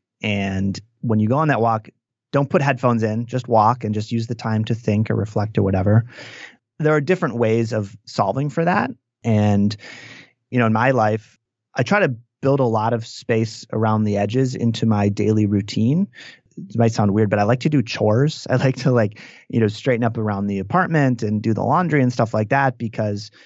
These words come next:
it's sort of this partial attention state where I kinda need to be paying attention to what I'm doing, but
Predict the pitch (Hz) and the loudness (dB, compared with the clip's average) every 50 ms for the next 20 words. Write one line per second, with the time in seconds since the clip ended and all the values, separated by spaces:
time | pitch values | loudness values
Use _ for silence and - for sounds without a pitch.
0 | _ _ _ _ - 127 113 - - - 131 120 113 110 110 107 - - 123 110 | _ _ _ _ 2 2 2 2 -2 -2 0 0 2 0 0 -2 -2 -2 -2 0
1 | 110 - 110 107 101 - 113 104 107 - 113 107 101 101 - - - - 110 107 | 0 0 -2 -2 -2 -2 -2 -2 -2 0 0 0 0 -2 -4 -6 -2 0 0 0
2 | 117 - - - 117 113 104 104 101 101 95 - - 110 107 - - - 139 151 | 0 -2 -4 -2 0 0 2 2 0 -2 -2 -2 -2 -4 -4 -6 -2 0 2 2
3 | 160 156 160 160 151 147 143 151 151 143 - - 156 156 151 151 143 - 160 147 | 4 2 2 2 2 0 0 0 0 -2 0 0 0 0 2 0 0 0 0 -2
4 | 143 - 156 143 139 135 143 135 139 143 139 143 147 147 147 156 143 131 117 104 | 0 0 0 0 2 2 2 2 2 2 2 2 2 2 2 0 2 2 0 0
5 | - | 0